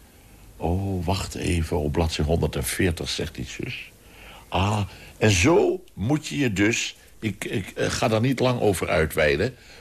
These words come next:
Maar je moet je intens verdiepen in de allereerste plaats in het stuk. Dan kies je je bezetting.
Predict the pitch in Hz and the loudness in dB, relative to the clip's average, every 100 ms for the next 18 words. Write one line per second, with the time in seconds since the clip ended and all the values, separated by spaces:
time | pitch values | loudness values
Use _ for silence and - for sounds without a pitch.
0 | - 131 139 156 165 - 165 131 120 - | -4 2 4 4 0 0 -4 -2 -4 0
1 | 185 196 175 - - 101 76 80 190 - | 0 0 -2 -4 -2 -4 -4 -4 -4 -2
2 | 214 240 - - 101 - 139 151 135 113 | -4 -4 -4 -2 -2 2 2 2 -2 -4
3 | - 110 104 - - 95 80 - - 82 | -6 -2 -2 -2 -4 -4 -4 -4 -2 -2
4 | - - - - - - 85 92 131 131 | -4 -18 -20 -20 -20 -12 0 2 2 -2
5 | - 135 117 - 95 104 - - - - | -2 0 0 2 0 0 -6 -20 -16 -2
6 | 95 85 85 87 - 67 60 | 0 2 2 0 0 -4 -6